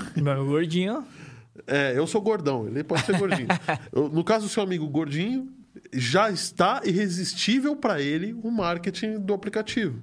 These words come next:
Speaker 1: Mas é porque você descobriu um padrão.
Speaker 2: É, mas essa é a questão.
Speaker 1: E aí você influencia. É o que ele falou no começo, assim, é, é o poder que você tem de escalar isso aqui agora.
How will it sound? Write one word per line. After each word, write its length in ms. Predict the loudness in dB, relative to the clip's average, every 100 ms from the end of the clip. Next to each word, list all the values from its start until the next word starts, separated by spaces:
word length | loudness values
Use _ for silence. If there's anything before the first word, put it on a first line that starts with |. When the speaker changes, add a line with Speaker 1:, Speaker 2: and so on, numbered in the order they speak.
| -2
Speaker 1:
Mas 120 | -2
é 40 |
porque 180 | 0 -4
você 200 | -2 -2
descobriu 540 | -2 -4 -4 -2 -2
um 80 | -4
padrão. 840 | -2 0 0 2 0 2 0 -2 -4 -8 -8
Speaker 2:
É, 80 | 0
mas 260 | 2 4
essa 160 | 4 2
é 20 |
a 20 |
questão. 420 | 2 0 4 4
Speaker 1:
E 40 | 4
aí 120 | 2
você 120 | 0
influencia. 840 | -2 -2 0 0 -2 -2 0 2 0 -2
É 80 | 0
o 40 | 2
que 80 |
ele 100 | 2
falou 260 | 4 4 4
no 100 | 0
começo, 460 | 0 2 4 4 0
assim, 340 | 0 -2 -2 -10 _
é, 160 | 0 2
é 100 | 2
o 60 | 0
poder 640 | 2 4 4 4 4 4
que 80 | 0
você 180 | 2 2
tem 440 | 2 0 0 -4 -4
de 240 | -2 0
escalar 680 | -2 2 4 4 4 2 0
isso 140 | -2
aqui 180 | 0 0
agora. 560 | 2 4 4 4 0